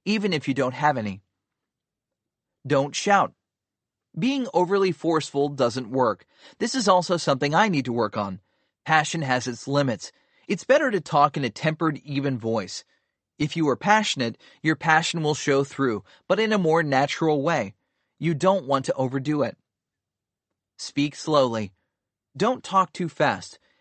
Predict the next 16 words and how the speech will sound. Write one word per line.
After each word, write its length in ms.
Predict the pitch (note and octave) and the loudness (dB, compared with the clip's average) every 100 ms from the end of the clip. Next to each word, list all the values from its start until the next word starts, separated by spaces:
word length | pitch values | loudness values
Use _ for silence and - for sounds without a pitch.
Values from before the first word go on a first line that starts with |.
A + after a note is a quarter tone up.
| _ - | _ -4
People 300 | C4 B3+ G#3 | -2 0 2
won't 260 | F3 F3 | 2 0
be 160 | D#3 E3 | 2 2
able 160 | D#3+ | 2
to 180 | D3+ F3 | 0 -2
understand 640 | D3 D3 C3+ - D#3 D#3 | -2 -2 -2 -2 -2 0
you, 220 | C3+ G#2 G2 - - | -2 -4 -6 -18 -8
especially 580 | D3+ - G#3 A3 F3+ D#3 | -8 0 0 0 0 0
if 80 | C#3 | 2
the 160 | C3+ | 2
audio 340 | C3+ E3+ E3 C3 | 4 4 2 0
system 440 | - B2+ C#3+ C#3 | -2 -4 -4 -2
isn't 300 | E3+ G3+ G3+ - | 0 0 0 -2
up 140 | D3 | -2
to 100 | D3 | -4
par 400 | - C#3+ A2+ | -2 2 2